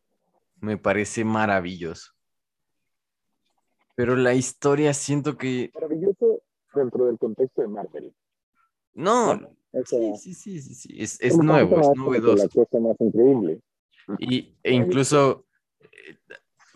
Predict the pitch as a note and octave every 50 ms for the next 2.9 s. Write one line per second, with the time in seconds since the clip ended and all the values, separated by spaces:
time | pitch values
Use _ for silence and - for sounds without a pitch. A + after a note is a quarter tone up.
0 | B2+ A#2+ _ - C3+ B2 A#2+ - - C3+ C3+ B2 C#3 C#3 C#3+ C#3+ C#3 C#3 C3 -
1 | - C#3+ C3 C#3+ D3 D3 C3 B2+ C3 B2+ B2 A#2+ A#2 G#2+ G#2 A2+ - - C3+ B2+
2 | C3 C#3 C3+ C3 C3 B2 B2 A#2+ A#2+ A#2 A#2+ A#2 A#2 A2+ A2 - -